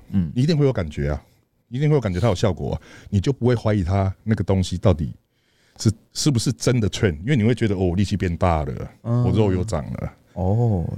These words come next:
Speaker 1: 了解，
Speaker 2: 对，现在假货是这样，是鱼目混珠，这样狸猫换太子那一种。
Speaker 1: 了解，了解。
Speaker 2: 对，现在的假货比较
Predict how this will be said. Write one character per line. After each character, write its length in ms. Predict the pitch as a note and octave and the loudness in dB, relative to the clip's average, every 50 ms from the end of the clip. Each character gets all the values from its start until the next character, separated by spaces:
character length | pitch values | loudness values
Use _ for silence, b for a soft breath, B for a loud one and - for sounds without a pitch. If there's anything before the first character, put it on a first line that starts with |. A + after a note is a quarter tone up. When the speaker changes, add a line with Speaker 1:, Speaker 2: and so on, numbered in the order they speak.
| - | -8
Speaker 1:
了 0 | |
解， 80 | - - | -6 -2
Speaker 2:
对， 160 | B2+ B2 G2+ | -2 0 0
现 140 | F#2 - E3 | 0 0 0
在 80 | D3+ B2 | 0 0
假 180 | - A2 F#2 | 0 0 0
货 140 | F#2 G#2+ G#2 | 2 2 0
是 100 | G2+ G#2+ | 0 0
这 80 | F#2 A2+ | 0 0
样， 80 | G#2 | 0
是 100 | F#2 - F2+ | 0 -2 -2
鱼 120 | F#2+ G2 | -2 0
目 160 | G2+ A2 A#2+ G2 | 0 2 0 0
混 240 | - - E2+ E2 D#2+ | -2 -4 -6 -6 -4
珠， 180 | D2 - F2 F2+ | -2 -2 0 0
这 60 | F#2+ | 0
样 100 | G2 F#2+ | 0 0
狸 100 | F2+ G2 | 0 2
猫 140 | G2+ G2 F#2+ | 2 2 2
换 160 | F#2+ G#2+ G2 | 0 0 0
太 160 | F2 G2 F2+ | 0 0 -2
子 160 | E2 - D#2+ D2+ | -2 -4 -4 -2
那 120 | D#2+ D#2 | 0 0
一 60 | D#2 | 0
种。 140 | D#2 - - - - - - - - _ | -2 -4 -6 -10 -10 -12 -16 -20 -10 _
Speaker 1:
了 160 | - F#2 F#2 F#2 | 0 2 2 2
解， 160 | G2 F#2+ F2 | 2 0 0
了 180 | E2+ E2 D#2 E2+ | -2 -2 -4 -4
解。 220 | E2+ - - - - - - - | -4 -6 -8 -12 -12 -16 -12 -6
Speaker 2:
对， 140 | - A2 G2 | -2 -2 0
现 120 | F#2 D3 | 0 2
在 100 | D#3+ C#3+ | 2 0
的 40 | B2 | 0
假 200 | - A#2 F#2 F#2 | 0 0 0 2
货 200 | G#2+ C3 A#2+ A2+ G#2+ | 2 2 0 0 -2
比 120 | - G#2 | -4 -2
较 320 | G#2 C3+ C3+ B2+ A#2+ A2+ | 0 2 2 2 2 0